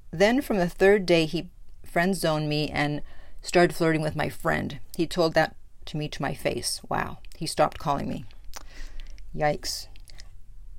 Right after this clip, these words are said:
Next one. "I broke no contact 'cause I was drunk, and guys, do not do it because you will just get yourself hurt again." Yes, if you can't con-, this is why you don't wanna have their number in your phone,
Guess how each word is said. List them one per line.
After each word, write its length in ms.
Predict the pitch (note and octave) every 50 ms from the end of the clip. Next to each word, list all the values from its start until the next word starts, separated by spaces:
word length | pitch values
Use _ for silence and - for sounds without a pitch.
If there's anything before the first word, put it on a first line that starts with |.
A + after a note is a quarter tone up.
| - -
Next 320 | - D#3+ F#3+ G3 - - -
one. 260 | A3+ A3+ A#3 A#3+ A#3 -
"I 100 | E3+ F3
broke 260 | D#3 E3 F3 E3+ -
no 120 | F#3 F#3
contact 480 | F#3 - - F#3 F#3 F#3+ - A3 G3 -
'cause 80 | F3 D#3+
I 60 | D3
was 160 | C#3+ D3 C#3
drunk, 340 | - D#3+ F3 G3 A#3 B3+ - -
and 160 | D#3+ D3+ C3+
guys, 260 | D#3 D#3 E3+ F3+ F3
do 80 | - D3+
not 200 | D3+ D3+ C3+ B2
do 140 | - E3+
it 140 | G#3+ B3+ -
because 360 | - - - E3+ D#3 C#3+ C3
you 140 | C#3+ D3+ D3
will 120 | C#3+ D3 C#3+
just 440 | - - D3+ E3 F3+ - - -
get 160 | - D#3+ D3 -
yourself 380 | D3+ C#3+ - - D3+ D3 -
hurt 160 | - E3 C#3+
again." 280 | - - - - - - - - - - - - - -
Yes, 300 | E3 E3 - - - -
if 220 | D#3+ D#3+ - -
you 140 | F#3+ A3 A3+
can't 240 | - C4 B3+ - A#3+
con-, 160 | A#3+ A3 - -
this 280 | - F3 E3 A3+ -
is 100 | C4+ A#3+ G#3+
why 120 | G#3+ G3+
you 120 | G3+ G3
don't 160 | E3+ E3+ F#3+ F3+
wanna 160 | G3+ G3 F#3+
have 340 | F#3+ F#3+ F#3 F3 F3 - -
their 240 | - F3 E3 E3
number 420 | D#3+ D#3 D3+ D#3+ E3+ F3 F3 G3+ G#3
in 200 | - E3+ E3+ D#3+
your 140 | D#3+ D3 -
phone, 420 | - - D#3 D#3 E3 G3 A3+